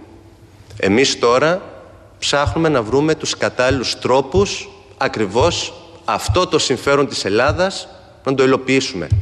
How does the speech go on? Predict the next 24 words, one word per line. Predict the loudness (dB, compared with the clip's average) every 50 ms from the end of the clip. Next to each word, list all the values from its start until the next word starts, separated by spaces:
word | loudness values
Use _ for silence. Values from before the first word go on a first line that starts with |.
| -2 -6 -16 -20 -20 _ -20 -20 -20 _ -20 _ -20 -20 -20 -20 -20 -20 -20 -20 -20 -20 -20 -20 -20 -20 -20 -20 -20 -20 -20 -20 -20 -20 -20 -20 -20 -20 -20 -20 -20 -10 -2
Ήμασταν | 2 2 4 4 2 2 2 2
αντιμέτωποι | 2 2 0 0 0 0 0 2 0 -2 0 2 0 0 0 -2 -8 -18 -20 -20 -20 -20 -20 -20 -20 -20 -20 _ -20 -20 -20 _ -20 -20 -20 -20 _ -20 _ 0
με | 2 2
μια | 4 4 4 4 4 2 2 0 -4 -8 -18 -20 -20 -20 -20 -18 -6
κατάσταση | -4 -4 -2 0 0 0 0 0 -2 -2 0 2 0 2
όπου | 2 2 0 0 0 0 0 0 0 -2 -4
η | -2 0
δυναμική | 0 2 2 2 2 0 0 -2 -2 -4 -4
που | -4 0 0 0
είχε | 0 2 0 0
δημιουργηθεί | 0 0 0 0 -2 -2 -4 -6 -2 0 0 0 0 -2 -8 -18 -20 -20 -20 -20 -20 -20 -20 -18 -6
πάλι | -2 0 0 0 0 0 0
με | 0 0
ελληνική | 0 0 -2 -2 -4 -4 -4 -2 -4 -2
πρωτοβουλία | 0 2 0 2 2 0 -2 0 -2 -2 0 2 2 2 0 -2 -4 -10 -16 -20 -20 -20 -20 -20 -18 -4
το | 0 0 2
δύο | 4 4 2
χιλιάδες | 2 2 2 0 2 0 -2 -4
τρία | -4 -2 2 2 2 2 0 -4 -8 -16 -18 -8 -8 -8 -4
με | -2 -2 0
την | 2 2 2
ατζέντα | 2 0 2 0 0 0 0
της | -2 -4 -4
Θεσσαλονίκης, | -4 -4 0 0 0 0 0 0 0 -2 -2 0 -2 -2 -2 -4 -8 -10